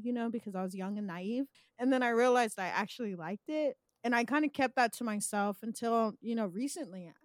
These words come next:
if I'm being honest, until I was about twenty-one. And when I told my mom, she kinda just, like, was like, "Uh," <laughs> "You're not having sex with these men, are you?" And I'm like, "No, I'm not." This is, like, strictly, like,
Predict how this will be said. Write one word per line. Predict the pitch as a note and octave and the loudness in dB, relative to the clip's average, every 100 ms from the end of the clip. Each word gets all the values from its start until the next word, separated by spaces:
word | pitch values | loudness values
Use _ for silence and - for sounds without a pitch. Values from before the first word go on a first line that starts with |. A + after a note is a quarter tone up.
| - - | -20 -18
if | F#3+ | -12
I'm | F#3+ F#3+ | -8 -8
being | G3+ - | -10 -10
honest, | G3+ A3+ G#3 - | -6 -6 -6 -10
until | G#3 F#3+ | -10 -8
I | |
was | F#3+ | -8
about | G3 F#3 | -8 -10
twenty-one. | - G#3+ G#3+ A3 G#3+ - | -10 -10 -6 -6 -6 -8
And | A3 A#3 | -6 -4
when | A3 | -4
I | G#3+ | -4
told | - D4+ | 0 0
my | C#4+ B3 | 0 0
mom, | A3+ C#4 C4 | 2 2 2
she | - B3 | -2 -4
kinda | C#4 C4+ | -2 -2
just, | C4 B3+ - | -2 -6 -2
like, | B3 A#3+ - _ _ _ _ _ _ _ | -2 -2 -8 _ _ _ _ _ _ _
was | - C4+ | -4 0
like, | C4 B3 - | 0 0 -2
"Uh," | F4 G#4+ G#4 G#4 G#4+ A4 G#4+ | 0 2 2 0 2 4 4
<laughs> | - F4 - _ _ _ _ _ | 2 -6 -12 _ _ _ _ _
"You're | D4 C#4+ E4 A4 | -6 2 4 4
not | A4 G#4 G4+ | 4 2 4
having | G4 G4 F#4 | 2 2 -2
sex | G#4+ G#4 | -2 -2
with | F#4 D#4 | -6 -2
these | D#4+ D4 | -2 0
men, | D4 C#4 | 2 4
are | C4 | 2
you?" | C#4 D4 D4 | 0 -2 -2
And | C#4+ A3 | -2 -2
I'm | G#3 | -2
like, | F3 - | -6 -10
"No, | - F3+ G2 G2 G3+ G3 - | -8 -6 -4 -4 -4 -6 -6
I'm | G3+ G#3+ | 0 0
not." | G3+ B3 C4+ _ _ - | 2 -2 -4 _ _ -4
This | A#3+ C4 | -2 -2
is, | C4 A3+ | -4 -6
like, | G#3 F#3+ | -6 -8
strictly, | - - B3+ A#3+ A#3+ G#3+ | -10 -8 -8 -8 -8 -8
like, | F#3 | -8